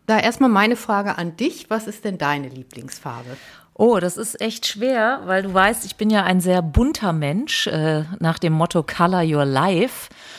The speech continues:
Speaker 2: Und, ähm, ich mag alles, was knallig ist an Farben tatsächlich. Also gerne schon ins Neon-eske gehende Farben.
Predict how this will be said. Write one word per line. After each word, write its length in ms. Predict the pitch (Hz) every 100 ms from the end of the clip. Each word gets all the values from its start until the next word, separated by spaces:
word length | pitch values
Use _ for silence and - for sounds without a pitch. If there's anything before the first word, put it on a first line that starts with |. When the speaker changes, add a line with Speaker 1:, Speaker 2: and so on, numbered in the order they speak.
| - _
Speaker 2:
Und, 520 | - 185 190 190 - 202
ähm, 1000 | 175 180 180 180 185 180 180 185 185 185
ich 400 | - 180 - - - -
mag 420 | 175 196 214 220
alles, 380 | 208 226 254 -
was 200 | 226 -
knallig 480 | - - 269 220 -
ist 160 | 151 -
an 140 | 143
Farben 340 | - 151 135 139
tatsächlich. 500 | 156 - 147 156 175
Also 180 | 160
gerne 420 | 165 196 214 220 220 - - - _ -
schon 300 | - 233 226
ins 260 | - 202 -
Neon-eske 840 | 202 208 196 190 - 190 - 170
gehende 640 | 143 151 147 143 139 139 139
Farben. 460 | - 151 123 -